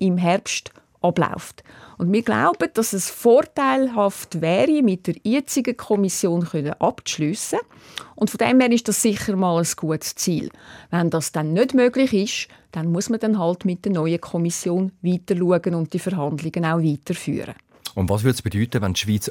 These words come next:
Speaker 2: ohne Abkommen, ohne Vertrag würde dastehen?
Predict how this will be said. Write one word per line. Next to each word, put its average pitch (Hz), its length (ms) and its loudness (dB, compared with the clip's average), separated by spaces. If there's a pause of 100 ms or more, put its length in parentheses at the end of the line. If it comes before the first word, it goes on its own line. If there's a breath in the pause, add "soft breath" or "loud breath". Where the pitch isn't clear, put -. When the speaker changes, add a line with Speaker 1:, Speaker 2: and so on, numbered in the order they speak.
(140)
Speaker 2:
ohne 120 640 2
Abkommen, 120 720 -2 (100)
ohne 101 260 2
Vertrag 101 460 -2
würde 110 140 -4
dastehen? 95 500 -4